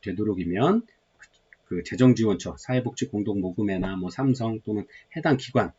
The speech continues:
지자체라든가 해당 그 부서에서 요구하는 어떤, 에, 양식에 맞춰서 이런 것들을 좀 작성해서, 해서 좀 보여줄 필요가 있다라고 설명드릴 수 있습니다. 아,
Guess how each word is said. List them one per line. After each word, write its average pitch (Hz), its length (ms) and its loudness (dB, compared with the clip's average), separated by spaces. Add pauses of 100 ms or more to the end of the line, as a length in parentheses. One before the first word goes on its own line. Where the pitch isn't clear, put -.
(300)
지자체라든가 98 1120 -2 (280)
해당 120 340 0 (100)
그 90 200 -6
부서에서 117 680 -2 (100)
요구하는 98 500 -2
어떤, 85 340 -6 (460)
에, 82 300 -8
양식에 117 460 4
맞춰서 95 680 -2 (320)
이런 95 200 -6
것들을 80 380 -10
좀 82 220 -8
작성해서, 87 540 -8 (440)
해서 113 340 -6
좀 - 120 -8
보여줄 90 340 -4
필요가 131 320 -2
있다라고 87 580 -6 (280)
설명드릴 95 540 2
수 - 140 -8
있습니다. 78 540 -6 (880)
아, 101 480 -4